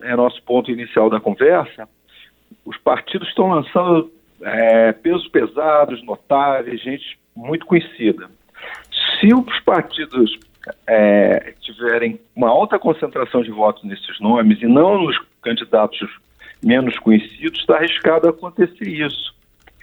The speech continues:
Então, sei lá, imagina a Marina em São Paulo tendo uma votação espetacular, mas, que dá a coligação, a, a Federação Rede,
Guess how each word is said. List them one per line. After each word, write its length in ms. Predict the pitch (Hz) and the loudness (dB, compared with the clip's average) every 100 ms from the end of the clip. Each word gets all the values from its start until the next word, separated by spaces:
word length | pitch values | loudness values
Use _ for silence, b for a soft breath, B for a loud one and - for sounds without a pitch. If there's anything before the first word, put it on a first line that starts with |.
| B B _ | B B _
Então, 180 | 117 | -4
sei 160 | 107 131 | -2 2
lá, 280 | 127 117 104 | 2 2 0
imagina 460 | 107 110 110 127 127 | -2 -4 -6 -6 -4
a 40 | |
Marina 500 | 123 110 117 123 117 | -2 -2 0 -2 -2
em 80 | 110 | -4
São 160 | 110 | -14
Paulo 400 | 90 - 123 120 | -4 0 2 0
tendo 300 | 113 123 117 | -4 -2 0
uma 100 | 113 | -2
votação 500 | 107 117 117 113 - 107 | -4 -2 0 -2 -6 -14
espetacular, 920 | - - - 147 - 165 139 143 147 _ _ b b b _ _ | 0 0 0 -8 0 2 4 0 -4 _ _ b b b _ _
mas, 240 | 127 131 - - - - _ | -6 -6 -8 -20 -20 -20 _
que 160 | - 120 | -12 -2
dá 480 | 107 127 123 113 107 | 2 4 4 4 2
a 60 | |
coligação, 840 | - 117 113 113 104 _ 110 98 90 | 2 0 0 -2 -2 _ -8 -8 -4
a, 380 | 104 104 - 104 | -4 -2 -2 -4
a 40 | 98 | 0
Federação 580 | 113 107 110 101 104 | 2 4 2 0 -6
Rede, 440 | 98 117 120 110 | -2 0 2 -2